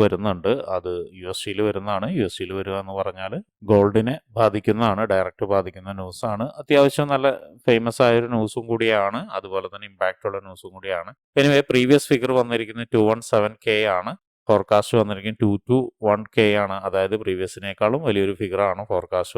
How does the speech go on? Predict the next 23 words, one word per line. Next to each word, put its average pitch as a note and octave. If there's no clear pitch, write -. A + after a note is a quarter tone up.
വന്നിരിക്കുന്നത്. F2+
മാത്രമല്ല C#3
അതിൻ്റെ B2+
യൂഷ്വൽ A#2+
ഇഫക്റ്റ് -
എന്ന് C3
പറയുന്ന A#2+
actual C#3+
less C3
than B2+
forecast A2+
is A2
good G2+
for A2
currency G2
എന്നാണ്. G2
അതായത് G2
പ്രീവിയസിനേക്കാളും A#2+
അതുപോലെ G#2+
തന്നെ A2+
ഫോർകാസ്റ്റിനേക്കാളും G#2
ചെറിയൊരു G2+
ഫിഗർ G2